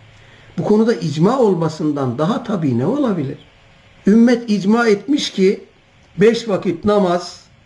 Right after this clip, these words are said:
aklı başında, sağlığı yerinde, akil ve balik olmuş her Müslüman üzerine farzdır. Ümmet icma etmiş ki zenginliği ticaretle uğraşan bir adamın ticaretten elde ettiği gelir üzerinden bir kameri yıl geçtikten sonra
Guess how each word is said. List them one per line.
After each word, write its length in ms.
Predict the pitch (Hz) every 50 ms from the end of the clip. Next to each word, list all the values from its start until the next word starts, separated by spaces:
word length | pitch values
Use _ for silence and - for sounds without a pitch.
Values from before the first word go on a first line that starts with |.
| _ -
aklı 340 | 185 190 190 185 185 185 165
başında, 500 | 175 160 156 - - 156 151 151 156 151
sağlığı 500 | - - 180 185 180 180 180 180 180 175
yerinde, 680 | 170 165 156 147 147 139 139 135 135 135 139 135 - -
akil 440 | 180 185 180 185 - 202 190 175
ve 160 | 175 175 165 170
balik 360 | 170 170 170 175 185 175 160
olmuş 360 | 151 139 143 139 135 - -
her 180 | 185 240 226 196
Müslüman 520 | 175 156 143 - - 180 160 185 190 175
üzerine 440 | 147 127 127 135 131 131 151 196 190
farzdır. 600 | - - 170 170 156 123 107 - - - - - - _ _ - - -
Ümmet 420 | 214 240 233 226 240 226 226 233
icma 380 | 214 208 175 190 208 226 226 214
etmiş 440 | 190 175 175 - 233 208 - - -
ki 320 | - 175 165 170 175 - - _ _ _ _ _ _ _ _ -
zenginliği 1000 | 143 139 214 220 220 214 196 202 202 196 190 180 175 165 160 156 156 160 165
ticaretle 640 | - 196 190 180 202 196 196 196 190 190 - 196 185
uğraşan 540 | 170 170 165 170 160 - - 190 185 170
bir 80 | 160 160
adamın 420 | 156 147 135 147 147 147 147 143
ticaretten 680 | 139 - 170 160 175 170 170 165 165 165 - - 196 180
elde 300 | 170 156 151 151 156 165
ettiği 460 | 160 160 156 - - 151 147 147 135
gelir 500 | 139 175 170 165 151 151 147 151 - - - - - _ _ -
üzerinden 640 | 170 156 185 180 170 175 170 170 180 185 180 175 156
bir 200 | 185 202 185 -
kameri 380 | - 160 156 160 160 165 185
yıl 240 | 196 170 156 151 147
geçtikten 640 | 139 143 151 135 139 - 143 135 - - 180 170 170
sonra 540 | 165 - 156 139 135 131 127 123 123 -